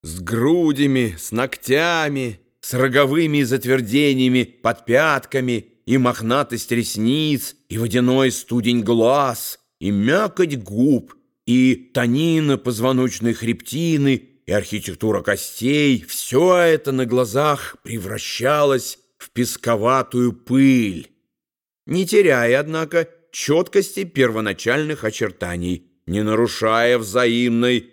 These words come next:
сорасположенности частей, и опустевшие полые ляжки, дряблые, как чулки,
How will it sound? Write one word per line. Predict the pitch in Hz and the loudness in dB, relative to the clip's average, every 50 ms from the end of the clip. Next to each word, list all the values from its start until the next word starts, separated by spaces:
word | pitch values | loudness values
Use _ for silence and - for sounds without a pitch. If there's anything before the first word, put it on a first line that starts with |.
| _ - | _ -18
сорасположенности | - - - 117 123 127 131 120 - - - 127 127 127 131 135 131 113 120 127 131 127 - - - 120 | -16 -6 -2 0 2 2 2 0 0 -2 0 2 4 6 6 6 4 2 0 -2 -4 -4 -4 -8 -10 -10
частей, | - - 113 104 - - - - 135 151 165 160 160 147 - - _ _ _ - | -10 -10 -10 -10 -10 -8 -4 -2 0 2 4 4 2 2 -2 -6 _ _ _ -8
и | - | -8
опустевшие | 110 107 - 104 101 95 - - - - 139 170 196 190 147 117 - - 147 160 175 170 165 160 | -8 -6 -6 -6 -8 -8 -8 -10 -4 0 2 2 2 2 0 -2 -6 -6 -4 -2 0 0 0 -2
полые | 120 - _ _ _ - 131 143 151 147 143 135 135 139 139 135 135 | -4 -6 _ _ _ 4 6 6 6 6 4 4 2 2 2 2 2
ляжки, | 127 117 110 123 131 127 123 - - - - - 117 113 104 - _ _ _ - | 2 2 2 2 0 -2 -4 -6 -10 -12 -8 -6 -4 -4 -6 -6 _ _ _ -12
дряблые, | 82 110 104 113 131 147 143 135 110 113 117 117 113 107 | -8 -4 0 0 2 2 2 0 0 0 0 0 0 -2
как | - 113 104 | -4 -8 -10
чулки, | - - - 113 110 101 - - 143 170 175 175 165 143 - - | -10 -8 -6 -4 -4 -4 -6 -6 -4 -2 -2 0 -2 -2 -4 -8